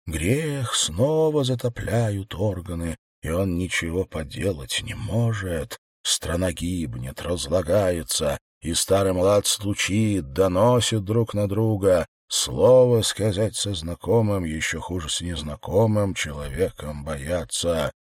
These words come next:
Вдруг тот сообщит, куда следует. Мало того, что каждый за каждым следит,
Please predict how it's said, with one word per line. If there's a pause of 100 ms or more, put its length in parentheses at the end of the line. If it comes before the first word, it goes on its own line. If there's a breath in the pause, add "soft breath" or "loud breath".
(140)
Вдруг
тот
сообщит, (240)
куда
следует. (360)
Мало
того,
что
каждый
за
каждым
следит,